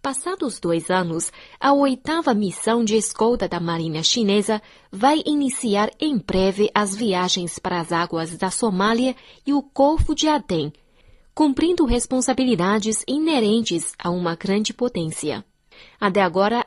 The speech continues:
a China enviou sete frotas navais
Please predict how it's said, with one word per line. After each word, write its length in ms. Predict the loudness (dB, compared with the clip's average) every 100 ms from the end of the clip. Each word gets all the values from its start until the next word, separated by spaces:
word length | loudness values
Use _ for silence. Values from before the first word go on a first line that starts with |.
| -6
a 80 |
China 380 | -4 -2 0 0
enviou 560 | 0 -2 -2 0 2 2
sete 460 | -2 -2 -2 -2 -4
frotas 480 | 0 0 0 -4
navais 560 | -4 -4 -2 -2 -4 -8